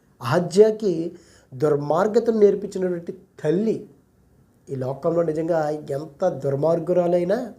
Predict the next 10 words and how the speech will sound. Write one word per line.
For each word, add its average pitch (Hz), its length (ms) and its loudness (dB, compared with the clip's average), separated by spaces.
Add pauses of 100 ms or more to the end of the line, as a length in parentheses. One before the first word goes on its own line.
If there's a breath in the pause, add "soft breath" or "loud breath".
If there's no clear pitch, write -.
(760 loud breath)
తన 139 120 0
బిడ్డలకు 147 420 2
దుర్మార్గతలు 156 960 -2
నేర్పించరు 143 680 -2
తల్లిదండ్రులు. 135 600 -6 (280)
కానీ 131 440 -4 (560 loud breath)
దుర్మార్గతను 147 840 0
నేర్పించినటువంటి 156 920 -4
తల్లి 147 760 -2 (840)
అతల్య. 131 640 -2